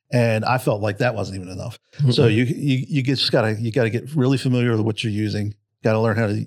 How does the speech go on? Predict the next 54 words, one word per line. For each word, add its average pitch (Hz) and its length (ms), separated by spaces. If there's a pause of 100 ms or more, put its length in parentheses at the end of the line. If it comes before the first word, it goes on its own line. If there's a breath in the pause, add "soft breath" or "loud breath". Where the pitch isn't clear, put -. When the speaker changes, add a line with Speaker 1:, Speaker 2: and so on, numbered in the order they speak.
(140)
Speaker 1:
handle 113 260
it 101 60
safely, 104 400
know 120 160
how 113 100
to 123 40
Speaker 2:
Yeah. 123 60
Speaker 1:
secure 107 420
it, 104 120 (220)
obviously 107 420
with 104 120
kids 104 240
around. 101 420 (440 soft breath)
So, 101 460 (100)
you 117 240
know, - 220
obviously 107 300
there's 98 140
a - 40
lot 104 120
of 104 40
responsibilities. 104 640
We 117 80
can 104 80
go 107 160
into 104 140
that 101 320
in 123 80
another, 107 320 (180)
another 120 180
time, 110 380
but 104 180 (240)
Speaker 2:
And 156 140
one 175 140
other 143 180
quick 151 300
question 127 480
or 120 240
quick 143 280
thing, 117 400
uh, 117 240
y-, 135 160
you 135 120
mentioned 120 340
U 120 160
S 113 140
C 123 160
C 117 240
A, 117 160
and 120 80
there's 151 160
lots 113 320
of 120 80
different 117 340